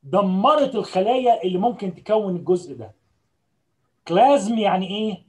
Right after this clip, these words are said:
destruction. فال-، ال-، ال-، الادجكتيف بعيد-، بتاعتها كلاستيك. انسيفالوكلاستيك يعني اشياء مدمره للبرين. Cerebellar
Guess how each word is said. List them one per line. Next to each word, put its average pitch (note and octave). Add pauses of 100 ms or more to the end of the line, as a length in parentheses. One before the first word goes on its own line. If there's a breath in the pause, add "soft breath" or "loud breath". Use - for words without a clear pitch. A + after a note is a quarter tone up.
destruction. D3+ (880)
فال-، E3+
ال-، E3
ال-، D#3+
الادجكتيف G#3
بعيد-، F3+
بتاعتها G3+
كلاستيك. - (540)
انسيفالوكلاستيك B3
يعني F3
اشياء F#3+
مدمره F3
للبرين. C#3 (1300)
Cerebellar G#3+